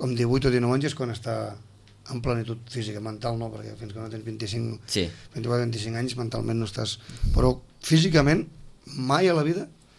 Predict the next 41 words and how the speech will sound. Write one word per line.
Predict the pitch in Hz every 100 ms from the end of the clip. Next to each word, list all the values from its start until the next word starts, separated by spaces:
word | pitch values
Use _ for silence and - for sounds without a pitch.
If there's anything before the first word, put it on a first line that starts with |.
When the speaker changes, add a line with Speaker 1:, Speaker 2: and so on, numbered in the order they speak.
| _ _
Speaker 1:
estaran | - - 131 143
com, | 139 123 151
com | - 123 120
tenen | 127 123 120
divuit | 120 117
o |
dinou | 117 110 107
anys, | 95 156
mai. | 160 110 - - - -
Es | 117 113
ju-, | 127 151
es | 113
juga | 151 196
amb | 190
una | 165
velocitat, | 139 139 123 143 151 - - -
a | 131
vegades | 127 151 -
massa | 120 127 131
velocitat, | 110 113 - - - _ - - -
que | 160
es | -
transforma | 123 120 127 143 139
en | 120
precipitació. | 117 - 120 117 101 - 98 - -
Speaker 2:
Mm. | 92 82
Speaker 1:
Però | 123 120
si, | 117 117
si | - 117
pots | 156
aconseguir | 190 156 175 165
jugar | 143 135 117 - - - - _
amb, | 131 123 127 123 120
a | 123
la | 120 123
màxima | 135 - 139 127
velocitat | 123 107 127 -
que | 107
es |
pugui, | 139 143
veus, | 123 - -